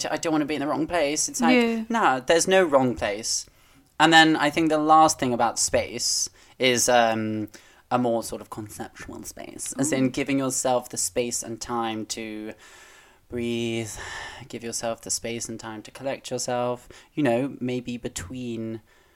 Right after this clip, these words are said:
Speaker 1: between arias or songs, or before you even start singing, maybe even turn away. Just, like, have a little moment, not ten minutes, but a moment. And then, you know, when you turn around, you're in character, you're ready. You know, "I got this,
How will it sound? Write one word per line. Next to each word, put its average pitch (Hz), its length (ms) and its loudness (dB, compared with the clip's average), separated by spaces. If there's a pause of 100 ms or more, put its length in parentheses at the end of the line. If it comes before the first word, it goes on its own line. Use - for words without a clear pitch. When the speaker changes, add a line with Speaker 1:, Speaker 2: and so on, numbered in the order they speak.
(340)
Speaker 1:
between 117 460 -8
arias 113 440 -6
or 113 60 -10
songs, 131 340 -4
or 113 240 -6
before 113 400 -10
you 120 120 -8
even 120 180 -8
start 110 240 -8
singing, 123 260 -6
maybe 117 220 -6
even 117 340 -8 (160)
turn 113 220 -8
away. 110 400 -6 (1200)
Just, - 240 -8
like, 113 200 -10
have 117 160 -10
a 110 40 -6
little 110 180 -6
moment, 120 600 -6
not - 220 -12
ten 110 180 -8
minutes, 123 320 -8
but - 180 -10
a 110 40 -12
moment. 113 520 -8
And 139 160 4
then, 135 380 6
you 143 100 -2
know, 120 180 2
when 147 240 6
you 143 80 0
turn 135 240 -2
around, 123 460 0
you're 156 220 0
in 135 100 -2
character, 156 360 -4
you're 110 160 -4
ready. 110 400 -2
You 143 80 -6
know, 120 220 0
"I 147 60 -6
got 156 200 -2
this, 107 320 -6